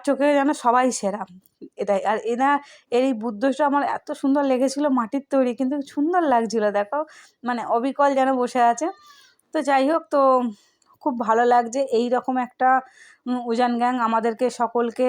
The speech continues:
নতুন কিছু করার যে প্রচেষ্টা দিয়েছে, তাই অনেক ধন্যবাদ জানাই। আর তো আগামী দিনে এনারা আরও নিশ্চয়ই অনেক বড় কিছু করবে, তো যাতে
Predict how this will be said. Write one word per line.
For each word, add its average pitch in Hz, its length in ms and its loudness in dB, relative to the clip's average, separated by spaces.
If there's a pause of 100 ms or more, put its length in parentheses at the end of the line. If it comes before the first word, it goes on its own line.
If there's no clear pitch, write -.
নতুন 240 360 -2
কিছু 226 240 -8
করার 226 400 2
যে 226 140 0 (320)
প্রচেষ্টা 247 480 -4
দিয়েছে, 233 380 0
তাই 233 220 0 (140)
অনেক 233 240 -4 (100)
ধন্যবাদ 214 460 -2
জানাই। 220 280 -2 (400)
আর 214 300 4
তো 233 120 -2
আগামী 214 400 0
দিনে 240 240 -2 (240)
এনারা 220 360 2
আরও 214 300 2
নিশ্চয়ই 269 400 0
অনেক 226 320 -2
বড় 214 280 0
কিছু 240 240 -8
করবে, 262 420 0
তো 254 180 -4
যাতে 214 280 -2